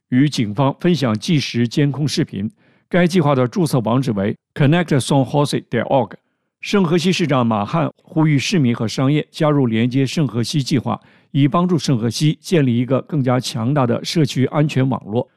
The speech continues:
圣荷西警局局长向那些对分享其监控视频感到迟疑的移民表示，圣荷西警局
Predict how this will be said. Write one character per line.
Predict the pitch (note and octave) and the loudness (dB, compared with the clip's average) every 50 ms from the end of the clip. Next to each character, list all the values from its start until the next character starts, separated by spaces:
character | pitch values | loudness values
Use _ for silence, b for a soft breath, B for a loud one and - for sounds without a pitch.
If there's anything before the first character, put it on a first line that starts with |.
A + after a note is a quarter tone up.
| _ _ _ _ _ _ - | _ _ _ _ _ _ -10
圣 | - - G#3 G3 | -4 0 0 2
荷 | E3 D#3+ E3+ | 2 2 0
西 | B2 D#3 D#3+ | 2 2 0
警 | D#3 - C#3 A2+ A2+ A2 | 0 0 0 0 0 0
局 | A2 C3+ | 0 0
局 | C3 - F3 D#3+ | 0 0 0 0
长 | C3 A2 G2 - | 0 -2 -4 -4
向 | - - C#3+ B2+ | -8 -4 -2 0
那 | C3 C3 | 0 0
些 | B2 - C3+ B2+ | 0 0 -2 -2
对 | B2+ - D#3 C#3+ C#3 | -2 0 0 0 0
分 | A#2+ - E3+ F3+ D#3 | 0 0 0 0 0
享 | B2+ B2+ G#2 G2 | 0 -2 -4 -4
其 | - - - D3+ D3+ | -2 0 2 2 2
监 | - - E3 E3 D#3+ | 2 2 0 2 2
控 | D#3 F3 D3+ | 2 0 0
视 | - - D#3+ | 0 0 -2
频 | B2+ A2+ B2+ C#3+ | 0 2 0 0
感 | B2 A#2+ A2 A2 | 0 0 0 0
到 | A2+ A2+ | 0 0
迟 | G#2 - - - D3 D#3 F3+ | 0 -2 -2 0 2 2 2
疑 | D#3 C3 C3+ | 2 2 2
的 | C#3 B2+ | 2 2
移 | A2+ A2 C3+ C#3+ | 2 2 2 2
民 | B2+ A#2 A#2 | 2 2 2
表 | A#2 A2 F#2 | 0 -2 -4
示， | F2 - - C3+ B2+ - b b b b b b b | -6 -4 -2 -2 -2 -2 b b b b b b b
圣 | b - F#3+ F3 | b 0 2 2
荷 | C3 A2 D3 | 2 2 2
西 | C#3 C3 E3 D#3 | 2 2 2 0
警 | - - G2+ F#2 | 0 0 -4 -2
局 | - B2 C3 C#3 | 0 0 0 0